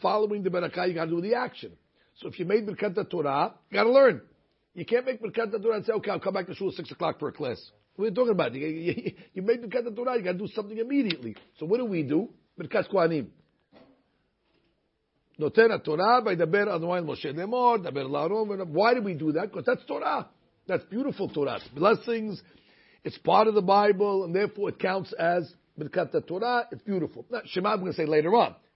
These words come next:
We wanna give something, you know, immediately, so they, they chose Birkat Torah. Maybe we'll give reasons why. I'm sorry, Birkat Kohanim, but that's what they chose. But here, oh, very good, that's what you're saying. Uh, uh, uh, the, the, the, here,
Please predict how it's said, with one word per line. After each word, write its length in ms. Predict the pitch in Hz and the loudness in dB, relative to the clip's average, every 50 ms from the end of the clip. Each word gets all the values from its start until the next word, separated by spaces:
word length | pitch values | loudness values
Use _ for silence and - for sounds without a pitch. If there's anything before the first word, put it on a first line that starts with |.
| _ - | _ -4
We 60 | 202 | -2
wanna 220 | 226 240 233 226 | 0 0 0 -2
give 140 | 214 226 - | -4 -6 -6
something, 340 | - 226 - - 214 214 214 | -6 -6 -6 -4 -4 -4 -4
you 60 | 208 | -6
know, 240 | 202 196 190 196 196 185 - _ - | -6 -6 -6 -6 -6 -8 -8 _ -8
immediately, 480 | 170 202 254 269 262 262 247 262 285 - | -6 -2 -2 -2 -2 -2 -4 -6 -6 -6
so 120 | - 269 | -6 -6
they, 120 | 269 269 240 | -6 -6 -6
they 160 | - 254 - | -6 -8 -6
chose 260 | - - 254 277 214 | -2 -2 -2 -2 -4
Birkat 420 | 175 196 - 208 202 170 185 156 | -6 -4 -2 -2 -2 0 -2 -4
Torah. 280 | - 185 196 202 196 196 - _ _ - | -2 0 0 0 -2 -4 -8 _ _ -2
Maybe 180 | 185 185 190 | -2 -2 0
we'll 120 | 185 175 160 | -2 -2 0
give 160 | 160 139 123 | 0 0 0
reasons 320 | 156 151 131 113 123 107 | 0 -2 -2 -4 -6 -4
why. 280 | 113 139 139 120 95 92 _ _ _ - | -2 -2 -2 -2 -2 -6 _ _ _ -8
I'm 80 | 147 135 | -4 -2
sorry, 120 | - 170 | -2 -2
Birkat 340 | 147 151 - 202 185 - - 165 | -2 0 0 0 0 0 -4 -6
Kohanim, 540 | - 175 151 139 147 190 247 285 294 254 - _ _ _ _ _ _ _ _ _ - | -2 0 0 0 0 0 0 -2 -2 -6 -10 _ _ _ _ _ _ _ _ _ -2
but 120 | 165 160 | 0 4
that's 220 | 202 208 196 - | 4 4 4 2
what 100 | 190 151 | 0 -4
they 100 | 139 139 | -4 -4
chose. 320 | 120 - 131 104 95 87 - _ _ _ _ _ _ _ _ - | -4 -6 -8 -10 -10 -12 -18 _ _ _ _ _ _ _ _ -6
But 120 | - - | -6 -6
here, 560 | - - - 196 240 302 302 247 220 214 214 214 - - _ _ - | -6 -4 -2 2 4 6 8 8 8 8 6 4 -2 -20 _ _ -8
oh, 160 | 143 - - - | -6 -6 -6 -4
very 160 | - 156 151 | -2 -2 0
good, 120 | 143 143 | 0 0
that's 120 | 127 143 - | -2 -4 -6
what 60 | - | -8
you're 80 | - - | -12 -12
saying. 220 | - 107 95 98 95 | -12 -12 -12 -14 -16
Uh, 280 | 95 98 95 - - 98 | -18 -18 -18 -18 -16 -16
uh, 260 | 104 - - - 95 | -16 -16 -18 -18 -18
uh, 120 | - 92 87 80 82 _ _ _ _ _ _ _ _ _ _ _ _ _ _ _ _ _ _ _ | -18 -18 -20 -20 _ _ _ _ _ _ _ _ _ _ _ _ _ _ _ _ _ _ _ _
the, 140 | 185 - - | -10 -10 -10
the, 180 | 170 151 170 | -10 -12 -12
the, 140 | 175 147 123 | -12 -12 -4
here, 500 | 113 156 254 302 294 254 220 208 220 220 | 0 2 4 6 8 10 12 10 10 8